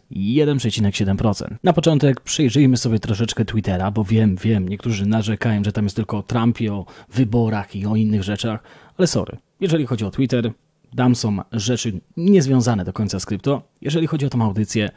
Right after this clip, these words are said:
będę stronił od tych rzeczy, które są na Twitterze. <laughs> Dlatego na chwileczkę przeglądam, mm, te ostatnie wiadomości i widzę, że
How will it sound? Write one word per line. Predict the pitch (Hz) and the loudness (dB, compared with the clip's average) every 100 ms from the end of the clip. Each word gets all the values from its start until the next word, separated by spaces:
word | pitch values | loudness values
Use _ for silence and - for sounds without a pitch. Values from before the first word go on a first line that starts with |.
| - _ - | -16 _ -4
będę | 92 117 107 | 4 4 4
stronił | - - 101 90 | -2 -2 -2 -2
od | 90 | -4
tych | 98 | -4
rzeczy, | 98 95 98 | -4 -4 -6
które | - 95 | -4 -4
są | 95 | -2
na | 95 | -2
Twitterze. | 98 120 104 - - - - | 0 0 0 -4 -8 -6 -6
<laughs> | - - 147 | -8 -16 -4
Dlatego | 135 156 151 135 - - | 2 4 2 0 -12 -8
na | 131 | -8
chwileczkę | - 180 165 165 | 2 2 4 2
przeglądam, | 147 131 135 123 90 - - - - _ 104 | 2 2 6 6 4 -4 -12 -20 -20 _ 2
mm, | 107 110 110 | 6 8 6
te | 107 | 4
ostatnie | 110 120 - 98 | 2 0 2 2
wiadomości | 92 98 110 - | 4 2 0 -2
i | 104 | -4
widzę, | 101 107 | -2 -2
że | 104 101 | 0 -2